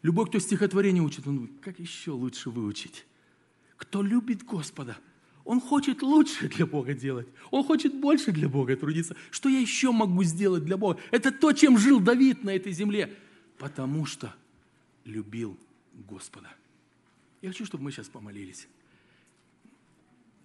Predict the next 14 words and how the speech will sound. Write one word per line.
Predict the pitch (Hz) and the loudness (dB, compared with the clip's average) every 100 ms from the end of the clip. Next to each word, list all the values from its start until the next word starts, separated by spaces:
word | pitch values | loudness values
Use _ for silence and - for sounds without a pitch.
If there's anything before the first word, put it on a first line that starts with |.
| _ - | _ -16
Подумайте | 262 277 143 - 104 | -4 -2 -2 -6 -12
о | |
себе. | - 151 160 156 - _ _ - | -12 -10 -8 -10 -14 _ _ -6
Мы | 175 | -2
говорили, | 180 190 202 175 - - _ _ _ _ | -2 -2 -4 -6 -8 -20 _ _ _ _
помните, | 190 180 143 123 | -6 -4 -6 -10
с | - - _ | -12 -18 _
книги | - 180 135 | -4 -4 -4
Ефесянам, | 143 160 143 208 185 143 117 _ _ _ _ _ _ _ _ _ _ | -8 -8 -8 -6 -6 -8 -10 _ _ _ _ _ _ _ _ _ _
что | - - 143 143 - | -20 -10 -8 -8 -10
мы | 143 156 147 143 - | -6 -4 -4 -10 -18
будем | 113 151 135 131 | -8 -6 -4 -4
благодарить | 139 135 127 147 135 101 | -6 -6 -4 -2 -4 -6
Господа. | 95 92 - 101 | -12 -14 -18 -20